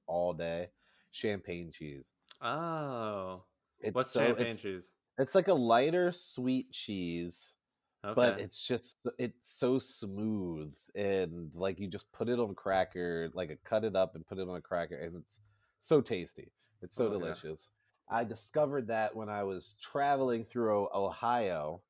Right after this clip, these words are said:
Speaker 2: Oh, I've had this
Speaker 1: And
Speaker 2: before.
Speaker 1: went
Speaker 2: That
Speaker 1: to,
Speaker 2: is good.
Speaker 1: uh, Grandpa's Cheese Barn.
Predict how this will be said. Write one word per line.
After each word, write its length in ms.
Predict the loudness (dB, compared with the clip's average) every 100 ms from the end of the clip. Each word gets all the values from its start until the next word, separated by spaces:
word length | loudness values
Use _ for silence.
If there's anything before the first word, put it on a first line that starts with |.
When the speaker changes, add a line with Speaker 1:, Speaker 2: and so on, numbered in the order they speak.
| _ _ _ _ _ _ _ _
Speaker 2:
Oh, 100 | -2
I've 100 | 0
had 160 | 2 2
this 120 | 2 0
Speaker 1:
And 120 | -2
Speaker 2:
before. 320 | -2 -2 -4 -10 _ _ _
Speaker 1:
went 320 | -2 0 0
Speaker 2:
That 100 | -2
Speaker 1:
to, 80 | 0
Speaker 2:
is 60 | 2
good. 40 | 2
Speaker 1:
uh, 280 | 2 0 -2
Grandpa's 800 | -2 0 0 -2 0 0 0 -6
Cheese 400 | -12 -8 -6 -6
Barn. 480 | -4 -4 -4 -6 -8